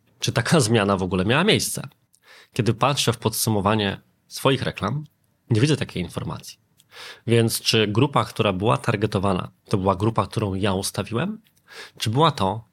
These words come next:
jakaś inna grupa? Po drugie, chciałbym wiedzieć, czym algorytm kieruje się przy wyborze, kiedy dokonuje takiej zmiany. Jakie parametry pozwalają mu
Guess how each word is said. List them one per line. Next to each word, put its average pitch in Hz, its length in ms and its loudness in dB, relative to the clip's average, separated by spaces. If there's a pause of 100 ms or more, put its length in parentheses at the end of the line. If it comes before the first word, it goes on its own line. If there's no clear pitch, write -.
jakaś - 480 -2
inna 127 200 4
grupa? 92 320 -8 (1160)
Po 98 80 -2
drugie, 131 320 -2 (340)
chciałbym 104 540 -2
wiedzieć, 127 600 -2 (440)
czym 214 400 0
algorytm 120 560 2
kieruje 113 360 2
się 98 240 -2
przy - 200 -2
wyborze, 101 460 -2 (640)
kiedy 131 280 2
dokonuje 123 460 2
takiej 95 260 -4
zmiany. 92 340 -6 (1200)
Jakie 135 220 2
parametry 131 720 0 (580)
pozwalają 123 500 4
mu 135 380 2